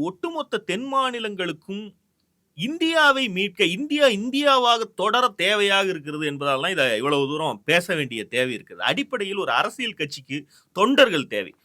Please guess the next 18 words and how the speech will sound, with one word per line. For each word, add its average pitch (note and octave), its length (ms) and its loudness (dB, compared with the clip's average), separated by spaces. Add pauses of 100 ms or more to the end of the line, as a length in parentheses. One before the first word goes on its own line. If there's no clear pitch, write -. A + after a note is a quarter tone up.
(260)
தொண்டர்கள் C4+ 580 2
தொடர்வதற்கு G3 800 2 (120)
ஒரு D3 220 -6
காரணம், G3 440 4
வலுவான F#3 480 4
காரணம் D3 460 2
தேவை. F#2 200 -10 (420)
காங்கிரசுக்கு C4 840 4
அப்படியான A3 600 0
காரணமாக F#3+ 800 2
ராகுல் G#3+ 380 4
காந்தி F#3 280 2
இருக்கிறாரா D3 580 4 (380)
என்கிறது E3+ 360 0
தான் F#3+ 220 4 (120)
இதில் C3 240 -4
இருக்கக்கூடிய C#3 460 -4
கேள்வி. A2+ 340 -4